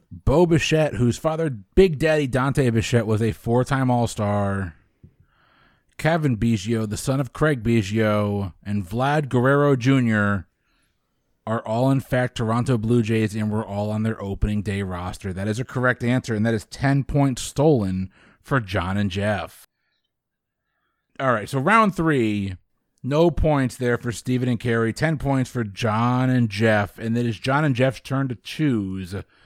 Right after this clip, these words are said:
Do you want to go with records you may not want to be known for or the N B A?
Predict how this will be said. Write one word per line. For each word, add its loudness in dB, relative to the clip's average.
Do -6
you 4
want 2
to -2
go 0
with 0
records -2
you 6
may 2
not -2
want -2
to -8
be 2
known 2
for 2
or 2
the 2
N -2
B -2
A? -8